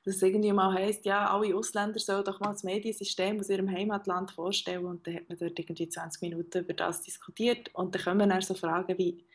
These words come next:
ja, aber ihr habt ja das Minarett-Initiative, Minarettverbot, äh, abgestimmt. Ähm, oder dann kommen,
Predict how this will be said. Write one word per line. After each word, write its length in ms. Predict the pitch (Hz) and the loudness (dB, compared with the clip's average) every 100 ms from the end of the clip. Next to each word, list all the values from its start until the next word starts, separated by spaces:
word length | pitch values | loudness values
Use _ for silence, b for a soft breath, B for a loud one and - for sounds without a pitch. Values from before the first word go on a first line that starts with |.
| B B B B _ _ | B B B B _ _
ja, 200 | 180 196 | 2 2
aber 220 | 190 185 185 | 2 0 -4
ihr 160 | 185 175 | -2 -2
habt 160 | 175 | -4
ja 100 | 185 | -6
das 220 | 185 170 | -6 -6
Minarett-Initiative, 1800 | 196 185 185 185 - - 277 247 240 262 233 233 233 233 233 226 226 220 - | -4 -4 -2 -4 -4 -4 -2 0 -2 -2 -4 -2 -4 -2 0 2 2 -2 -2
Minarettverbot, 1120 | 220 208 196 190 190 - 208 214 233 - - - | 0 2 2 2 -2 -6 -2 -2 -4 -8 -10 -2
äh, 60 | |
abgestimmt. 920 | 226 220 214 - - - 214 233 233 - B B B B B B | 0 2 -2 -4 -6 -2 0 0 -2 -4 B B B B B B
Ähm, 480 | 190 190 185 190 185 - | -2 0 2 -2 -2 0
oder 220 | 196 202 | 0 2
dann 120 | 202 | 0
kommen, 520 | 202 208 214 208 208 | 2 2 4 2 2